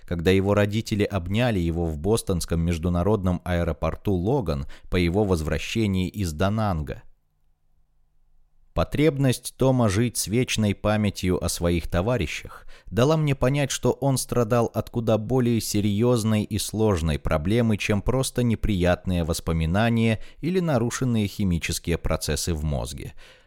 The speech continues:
ну или повреждённый нейронный контур, отвечающий за страх. До той злополучной засады в рисовых полях Том был преданным и любящим другом,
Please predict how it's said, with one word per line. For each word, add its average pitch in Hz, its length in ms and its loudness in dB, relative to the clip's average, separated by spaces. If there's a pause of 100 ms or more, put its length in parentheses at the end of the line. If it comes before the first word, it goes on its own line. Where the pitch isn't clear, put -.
ну 135 140 -2
или 160 160 0
повреждённый 104 800 2
нейронный 85 580 2
контур, 78 520 -2
отвечающий 78 720 -6
за 71 160 -6
страх. - 600 -10 (1120)
До - 180 -2
той 143 300 2
злополучной 113 800 0
засады 101 540 2
в 87 60 0
рисовых 90 480 0
полях 104 580 0
Том 123 240 2
был 123 160 0
преданным 120 640 2
и 110 160 -2
любящим 98 640 -2
другом, 82 520 -4